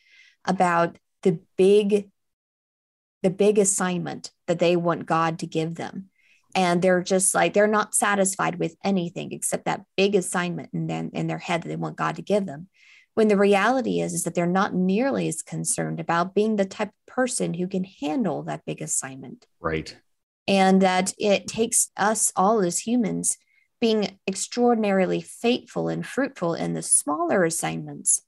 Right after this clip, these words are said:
Speaker 1: that God has given us to even be considered for the larger assignments. And so when we're looking at something like disciple making and we get frustrated at,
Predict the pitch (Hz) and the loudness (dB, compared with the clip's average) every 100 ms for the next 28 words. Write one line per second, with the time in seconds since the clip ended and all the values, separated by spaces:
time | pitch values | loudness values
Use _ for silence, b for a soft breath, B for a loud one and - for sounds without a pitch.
0 | _ _ _ _ - 196 196 196 185 180 | _ _ _ _ 0 0 4 2 4 2
1 | - 180 170 160 165 - - - 220 226 | 0 -2 0 -2 0 -2 -2 -6 -2 -2
2 | 208 202 196 190 - 208 208 185 - 175 | -2 -4 0 0 2 0 0 -4 -6 -6
3 | 156 160 165 165 151 165 160 147 147 165 | -4 -4 -4 -6 -10 -8 -10 -10 -14 -18
4 | - - - b b b b b - 220 | -8 -8 -10 b b b b b 0 2
5 | 202 226 208 202 190 208 208 196 196 208 | 4 6 6 6 4 2 4 4 2 2
6 | 269 285 269 - - 208 202 190 180 180 | 0 0 -2 0 -2 -2 -2 -2 -2 -4
7 | - 175 170 170 160 165 156 160 - 165 | -2 -2 -2 -4 -4 -6 -8 -6 -4 -2
8 | 180 190 - - - 226 233 - 190 165 | 0 -2 -4 -14 -4 -4 -2 -6 -4 -4
9 | 156 160 156 | -4 -4 -6